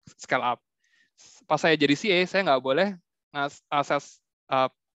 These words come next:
proposal yang under kategori yang saya masukin proposalnya. Kemudian saya, pas saya jadi V C A, saya nggak boleh, uh, nge-review yang saya jadi proposer dan kategori yang saya ngasih C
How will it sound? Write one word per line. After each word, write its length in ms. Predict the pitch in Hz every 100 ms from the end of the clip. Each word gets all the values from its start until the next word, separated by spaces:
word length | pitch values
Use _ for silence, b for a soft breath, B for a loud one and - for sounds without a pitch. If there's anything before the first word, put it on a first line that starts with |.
| _ _ _
proposal 640 | - 143 143 151 165 208
yang 320 | 214 151 160 170
under 240 | 139 139 175
kategori 560 | 147 139 131 131 156
yang 60 | 165
saya 80 | 143
masukin 320 | 135 131 147
proposalnya. 640 | 143 131 131 127 120 110 - _ b b b b _
Kemudian 560 | 160 196 185 190 202 190
saya, 220 | 170 165
pas 160 | 160 151
saya 140 | 147
jadi 100 | 139
V 100 | 139 147
C 60 | 202
A, 60 | 180 185
saya 160 | 185
nggak 240 | 196 135 123
boleh, 400 | 123 123 151 214 - _
uh, 640 | 131 123 123 123 127 127 - _ _ _
nge-review 580 | 147 147 147 - 196 220 - _ _ _ _ _ 151
yang 140 | 156
saya 180 | 151 143
jadi 160 | 139
proposer 480 | 135 123 127 120 190 208
dan 240 | 147 165
kategori 480 | 175 139 127 127 165
yang 60 | 185
saya 180 | 156 156
ngasih 220 | -
C 60 | 151